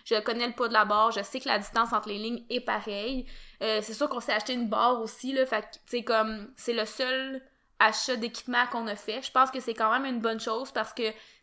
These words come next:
des fois, les barres dans les gyms commerciaux sont un petit peu plus slack, un petit peu plus molles. Fait que des fois, au deadlift, par exemple, ça pourrait aider le mouvement.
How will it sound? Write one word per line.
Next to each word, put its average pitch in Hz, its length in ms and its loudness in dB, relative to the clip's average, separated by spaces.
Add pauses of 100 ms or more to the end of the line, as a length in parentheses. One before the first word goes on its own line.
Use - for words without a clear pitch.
des 240 100 -2
fois, 269 200 0
les 254 120 0
barres 220 260 6
dans 240 100 2
les 220 160 -4
gyms 233 180 -4
commerciaux 220 480 -6
sont 269 100 -6
un 214 140 -4
petit - 100 -12
peu 240 140 -2
plus 254 260 -6
slack, 233 500 2
un 226 80 -4
petit - 120 -12
peu 269 120 -4
plus 247 300 -6
molles. 220 460 -2 (320)
Fait 233 60 0
que 226 40 0
des 233 80 -2
fois, 247 160 2
au 240 40 4
deadlift, 220 400 0
par 220 140 2
exemple, 226 300 2
ça 240 120 -4
pourrait 220 360 -4
aider 220 320 -2
le 240 60 -2
mouvement. 220 440 -4